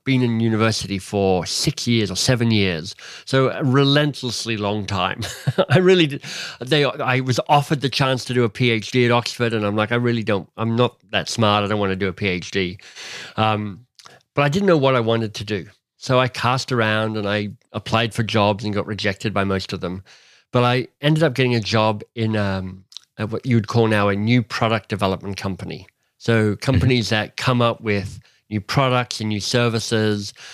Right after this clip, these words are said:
Speaker 1: when companies are looking to launch new stuff onto the market. So we'd be called up by, you know, a soup maker, like, "We need new soups for next year.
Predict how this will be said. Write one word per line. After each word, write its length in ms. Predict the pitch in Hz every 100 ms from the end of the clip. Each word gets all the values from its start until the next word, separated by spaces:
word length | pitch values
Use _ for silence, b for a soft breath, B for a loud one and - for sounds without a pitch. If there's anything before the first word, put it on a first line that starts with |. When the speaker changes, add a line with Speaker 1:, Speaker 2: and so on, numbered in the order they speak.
| B B -
Speaker 1:
when 280 | 117 104 98
companies 500 | - 113 120 113 104
are 40 |
looking 320 | 107 104 113 98
to 100 | 104
launch 460 | 107 110 95 -
new 140 | 110 101
stuff 340 | - 92 -
onto 160 | 98 95
the 100 | 92
market. 400 | 85 - - - _ _ _ _
So 220 | - 117
we'd 200 | 113 131 127
be 260 | 117 101 B B B
called 320 | - 135 120
up 200 | 117 113
by, 420 | - 98 98 98 95 _ -
you 100 | 120
know, 80 | 95
a 60 |
soup 380 | - - 131 -
maker, 560 | 101 104 110 117 113 98 _ _
like, 200 | 87 87 104
"We 100 | 117
need 300 | 120 113 110
new 240 | 107 123
soups 420 | 113 - 127 - -
for 140 | 110
next 300 | 104 - -
year. 340 | 117 113 110